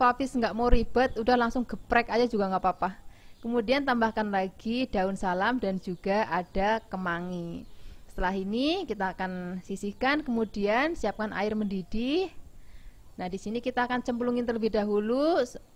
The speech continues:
bumbu-bumbunya. Tambahkan lagi, aku pakai air asem dan juga ada air jeruk nipis. Kemudian tambahkan lagi garam, gula pasir, penyedap rasa.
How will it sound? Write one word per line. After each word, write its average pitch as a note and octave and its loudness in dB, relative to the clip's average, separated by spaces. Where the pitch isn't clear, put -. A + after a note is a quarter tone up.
bumbu-bumbunya. G3+ 0
Tambahkan A#3+ 2
lagi, A#3+ 2
aku G#3 -4
pakai G3+ -4
air F#3 -4
asem G#3 -2
dan F#3+ -2
juga G3 -2
ada F#3 -2
air G3+ -2
jeruk G3 -4
nipis. F3+ -4
Kemudian F#3 0
tambahkan G3 -4
lagi F#3 -4
garam, G3 0
gula F3 -2
pasir, G3 -2
penyedap F#3 -4
rasa. G#3+ 2